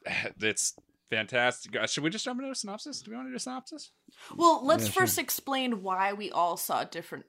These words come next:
Speaker 2: we all saw different movies. So,
Speaker 1: So, yeah, so Jonas didn't see the first one.
Speaker 3: Uh, well, I just, um, okay, so we, we watched Black Christmas
Speaker 2: Yeah.
Speaker 1: Yes.
Speaker 3: because we, there, for some reason, they kinda rebooted this one.
Speaker 2: Yeah.
Speaker 3: Uh, they
Speaker 1: Blum-,
Speaker 3: rebooted
Speaker 1: yeah.
Speaker 3: Black Christmas.
Speaker 1: Blumhouse.
Speaker 2: Never.
Speaker 3: Um,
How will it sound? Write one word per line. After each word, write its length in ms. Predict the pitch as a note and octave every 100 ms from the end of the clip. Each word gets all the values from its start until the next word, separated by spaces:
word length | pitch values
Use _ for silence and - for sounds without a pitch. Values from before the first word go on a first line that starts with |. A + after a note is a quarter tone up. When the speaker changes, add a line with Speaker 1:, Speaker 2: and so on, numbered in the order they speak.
| -
Speaker 2:
we 140 | G3
all 140 | - A#3+
saw 180 | G#3+
different 320 | F#3+ G3 F#3+ F#3
movies. 240 | - -
So, 160 | - F#3+
Speaker 1:
So, 140 | F#3+
yeah, 160 | F3 A#2
so 180 | C#3+
Jonas 320 | B2+ D#3+ G3 G3
didn't 160 | G#3+
see 80 | B3
the 100 | G#3
first 280 | C#3+ G#2+ -
one. 220 | F2+ G#2+ _ _ _ _ _ _ _ _ - - - _ -
Speaker 3:
Uh, 420 | C3 C3 B2 G2+ -
well, 180 | A#2+ C#3
I 100 | C#3+
just, 220 | E3 - _ _ -
um, 200 | C3 A#2 -
okay, 220 | C#3 D3
so 220 | - C3
we, 180 | A2 A#2
we 240 | G#2+ A#2+
watched 360 | C3 F3+ - G2+
Black 320 | G2+ G#2+ -
Christmas 680 | - A2 A2 C#3+ C#3+ D3 G3+
Speaker 2:
Yeah. 240 | F#3 B2+ C#3+
Speaker 1:
Yes. 220 | - A2 -
Speaker 3:
because 440 | - C3+ B2+ - - - _ -
we, 460 | A2+ B2 B2+ B2 A#2+
there, 420 | G#2+ B2 B2 A#2+ - -
for 160 | - B2
some 340 | - E3+ E3+
reason, 600 | B2+ C3 C#3 G#2+ G2 F#2+ - -
they 180 | G#2 F#2+ -
kinda 340 | - G2+ B2
rebooted 840 | A2 G2 G#2 A2+ F#2+ G#2 G#2+ F#2+
this 280 | E2+ A#2 -
one. 200 | G#2+ F#2+
Speaker 2:
Yeah. 240 | G2 A#3 -
Speaker 3:
Uh, 180 | G2+ F#2+
they 120 | G2
Speaker 1:
Blum-, 360 | F#2 G2+ G#2+ A2+
Speaker 3:
rebooted 200 | A#2 G2+
Speaker 1:
yeah. 60 |
Speaker 3:
Black 180 | G2+ G2+
Christmas. 400 | A#2+ G#2 G2+ F#2+
Speaker 1:
Blumhouse. 400 | - F2+ F2+ C#3
Speaker 2:
Never. 240 | A3 -
Speaker 3:
Um, 420 | A2 A2 A2 G#2+